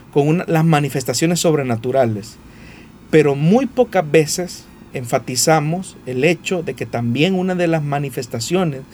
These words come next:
del Espíritu Santo en la vida de un creyente o en la vida de una comunidad, llámese iglesia, es el amor. Y de esto nos da testimonio, por ejemplo, el libro de los Hechos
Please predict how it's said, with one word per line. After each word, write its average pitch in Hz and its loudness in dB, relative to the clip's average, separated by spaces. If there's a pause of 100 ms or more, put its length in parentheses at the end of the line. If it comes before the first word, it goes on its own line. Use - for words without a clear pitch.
(360)
del 127 -4
Espíritu 160 0
Santo 127 0
en 123 -6
la 117 0
vida 170 2
de 139 0
un 160 0
creyente 147 -2
o 120 -4
en 117 -6
la 120 -6
vida 147 0
de 180 2
una 185 -2
comunidad, 147 -2 (480)
llámese 160 2
iglesia, 147 0 (400)
es 151 0
el 156 4
amor. 190 2 (600)
Y 156 2
de 139 4
esto 160 2
nos 208 0
da 175 4
testimonio, 175 0
por 143 -4
ejemplo, 147 -4
el 135 -2
libro 151 0
de 143 0
los 139 -2
Hechos 147 -4